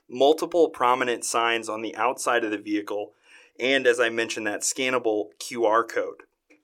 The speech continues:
Actually, a version of Sammy's Law was passed by the U S House of Representatives in July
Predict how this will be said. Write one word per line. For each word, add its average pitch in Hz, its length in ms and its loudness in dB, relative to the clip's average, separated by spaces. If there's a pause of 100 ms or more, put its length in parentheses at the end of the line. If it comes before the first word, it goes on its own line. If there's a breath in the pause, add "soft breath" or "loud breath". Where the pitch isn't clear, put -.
(680)
Actually, 135 420 0
a 117 100 4
version 147 500 2
of 117 140 0
Sammy's 120 400 0
Law 113 440 4
was 107 280 2
passed - 500 -4
by 113 240 2
the 107 220 -6
U 131 200 -2
S 117 220 0
House 110 240 0
of 98 140 -8
Representatives 104 880 0
in 107 180 -6
July 104 680 -2